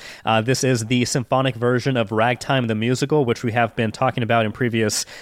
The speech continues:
episodes. This is taking place, uh, May third through the thirteenth, including rehearsals and performances, as well as July eighth through the, uh, s-, July sixth through the eighth,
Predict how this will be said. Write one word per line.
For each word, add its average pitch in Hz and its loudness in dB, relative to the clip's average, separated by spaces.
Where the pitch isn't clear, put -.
episodes. 143 2
This 120 -2
is 120 0
taking 143 -2
place, 131 0
uh, 113 2
May 131 2
third 143 0
through 123 0
the 104 -6
thirteenth, 139 -2
including 123 -2
rehearsals 131 0
and 113 -4
performances, 135 -2
as 123 -2
well 127 4
as 123 2
July 113 0
eighth 143 0
through 123 2
the, 127 -2
uh, 113 0
s-, - -4
July 123 2
sixth - -4
through 131 0
the 117 2
eighth, 123 0